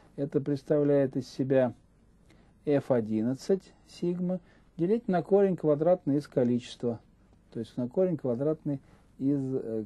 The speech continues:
клеточки какой там? А восемь? Да. То есть из семи. Вот вам так поделили. Взяли оценку дисперсии.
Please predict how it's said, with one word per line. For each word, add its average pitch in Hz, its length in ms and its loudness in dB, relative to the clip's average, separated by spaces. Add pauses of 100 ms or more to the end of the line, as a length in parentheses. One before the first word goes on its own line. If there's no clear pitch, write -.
клеточки 139 760 -4 (120)
какой 117 320 -6
там? 87 320 -10
А 120 180 -4
восемь? 143 460 -6 (320)
Да. 156 320 -8 (640)
То 190 60 -2
есть 175 180 -6
из 151 120 -4
семи. 113 400 -4 (1300)
Вот 143 140 -12 (120)
вам 127 320 -4
так 139 160 -2 (140)
поделили. 95 460 -4
Взяли 120 340 4
оценку 113 460 -2
дисперсии. 202 760 0